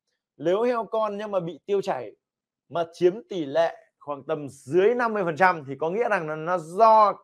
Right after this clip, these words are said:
cá thể từng con heo nó bị tiêu chảy. Nhưng nếu mà con heo mà nó bị tiêu chảy cả đàn thì nó do những nguyên nhân chung, ví dụ như là gió lùa này, ví dụ như là heo mẹ, sữa của heo mẹ dính E. coli này, hữu-, sữa, hữu của mẹ, heo mẹ bị, ờ, nhiễm khuẩn này,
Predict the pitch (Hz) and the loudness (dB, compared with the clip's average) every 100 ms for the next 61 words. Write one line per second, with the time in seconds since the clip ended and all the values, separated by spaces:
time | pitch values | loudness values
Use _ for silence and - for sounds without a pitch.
0 | - 180 165 180 240 - 196 135 87 - | -4 0 0 0 -2 -2 -2 -2 -4 -8
1 | 143 135 165 175 170 156 143 175 190 - | -8 -2 -2 2 2 2 0 -4 -8 -8
2 | 160 123 - _ _ _ _ 147 247 226 | -6 -6 -8 _ _ _ _ 6 6 6
3 | 180 165 165 202 220 185 175 190 185 160 | 0 6 8 8 4 -2 -2 4 4 2
4 | 151 180 180 185 180 143 - 139 160 190 | -2 -4 -8 -6 -4 -6 -2 4 10 10
5 | 160 - _ _ _ 147 165 185 214 208 | 8 0 _ _ _ -8 -6 2 4 4
6 | 208 214 208 190 196 180 254 240 190 170 | 2 -2 0 0 -2 0 4 4 2 -6
7 | 185 202 185 180 135 147 160 214 240 202 | -6 -6 -4 -2 0 4 6 6 8 10
8 | 165 147 - _ _ 180 240 233 208 190 | 8 8 -4 _ _ -6 -4 -4 -4 -2
9 | 185 196 190 214 - 147 123 _ _ _ | -2 -4 -4 -6 -8 -10 -12 _ _ _
10 | - 285 277 214 170 185 185 139 151 151 | -4 6 6 6 0 -2 -4 -4 -4 -2
11 | 202 185 208 226 185 143 190 185 156 247 | 0 2 2 2 0 -2 -2 -4 -4 -2
12 | 226 262 254 202 175 175 185 190 202 165 | 0 0 -4 -4 -4 -2 -2 -2 -2 -6
13 | 170 - 139 151 226 220 165 143 135 | -10 -6 -6 -4 2 6 6 4 -8